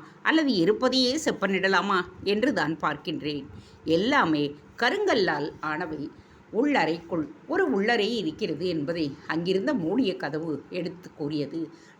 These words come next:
"நிருபகேசரி, இந்த கதவை திறக்கச் சொல்." வேடராசன் விரைத்து முன்வந்து திறக்க முயல அது அடம்பிடிக்கின்றது. வெளியில் பூட்டை காணோம். உள்ளே தாழிட்டிருக்கிறதே. மண்டலாதிபதிக்கே இது வியர்ப்பை ஏற்படுத்தியது.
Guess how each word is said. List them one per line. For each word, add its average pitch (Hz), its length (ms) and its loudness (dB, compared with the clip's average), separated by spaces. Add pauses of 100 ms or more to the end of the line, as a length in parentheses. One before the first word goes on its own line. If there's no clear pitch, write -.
"நிருபகேசரி, 254 840 0 (220)
இந்த 185 240 0
கதவை 180 460 -2 (180)
திறக்கச் 196 420 0
சொல்." 254 240 2 (360)
வேடராசன் 247 680 0 (340)
விரைத்து 190 540 2 (200)
முன்வந்து 208 520 0
திறக்க 196 340 -2
முயல 175 400 0 (160)
அது 190 240 0
அடம்பிடிக்கின்றது. 156 1000 -4 (300)
வெளியில் 247 420 2
பூட்டை 277 440 -2
காணோம். 151 460 -4 (240)
உள்ளே 349 400 0
தாழிட்டிருக்கிறதே. 226 1080 0 (200)
மண்டலாதிபதிக்கே 165 1040 -2 (220)
இது 247 200 2
வியர்ப்பை 269 380 2
ஏற்படுத்தியது. 156 840 -2